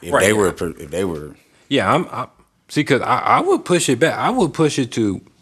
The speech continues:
Speaker 2: by twenty, by twenty-five, twenty-six at the latest, like,
Speaker 1: Mm.
Speaker 2: because twenty-six, you, you know, you have to get your own health insurance.
Speaker 1: Mm-hmm.
Speaker 2: I think by twenty-six, you need to be a mature adult.
Speaker 1: Maybe that's, yeah.
Speaker 2: Right? Because,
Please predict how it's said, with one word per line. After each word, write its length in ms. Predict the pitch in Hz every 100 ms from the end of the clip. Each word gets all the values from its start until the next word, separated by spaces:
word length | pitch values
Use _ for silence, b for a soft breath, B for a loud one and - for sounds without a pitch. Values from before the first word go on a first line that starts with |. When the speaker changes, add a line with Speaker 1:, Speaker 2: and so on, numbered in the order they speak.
| _ _ _ -
Speaker 2:
by 300 | 101 117 135
twenty, 520 | 135 - 127 143 135
by 280 | 85 120 147
twenty-five, 600 | 147 139 139 120 127 123
twenty-six 500 | - 127 117 - 117
at 80 | 107
the 80 | 95
latest, 380 | 98 104 110 107
like, 140 | 92
Speaker 1:
Mm. 260 | 82 76 78
Speaker 2:
because 260 | 107 110
twenty-six, 640 | 98 131 120 104 113 95 101
you, 140 | 98
you 260 | 82 - 98
know, 200 | 78 82
you 140 | 92
have 120 | 92
to 40 | 95
get 160 | 90
your 100 | 87
own 80 | 85
health 200 | 92 -
insurance. 460 | - - - - - -
Speaker 1:
Mm-hmm. 280 | 82 76 67 _ _ _ _ _ -
Speaker 2:
I 140 | - 127
think 260 | 156 117
by 180 | 117 127
twenty-six, 960 | - 131 127 113 - 127 95 - - - _ _ _ _ _ _ _ _
you 180 | - 110
need 200 | 120 117
to 80 | 101
be 160 | 107 104
a 40 |
mature 320 | 95 90 95
adult. 260 | 78 78 -
Speaker 1:
Maybe 240 | 90 82
that's, 260 | - 82 - _ -
yeah. 80 | - - _ _ _ _ _ _ -
Speaker 2:
Right? 280 | 95 98 78
Because, 640 | 95 104 95 87 80